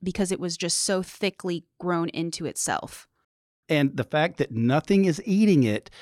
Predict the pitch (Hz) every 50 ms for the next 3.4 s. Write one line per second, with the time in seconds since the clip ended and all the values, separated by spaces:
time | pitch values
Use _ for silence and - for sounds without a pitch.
0 | - - - _ _ - 156 151 131 - - 131 139 139 - 156 147 131 120 -
1 | - 131 120 117 113 110 98 - - - - 110 104 101 - - - - 104 98
2 | 95 92 92 95 101 113 127 143 135 120 107 - - - 135 127 - - - -
3 | 120 113 120 135 135 139 139 139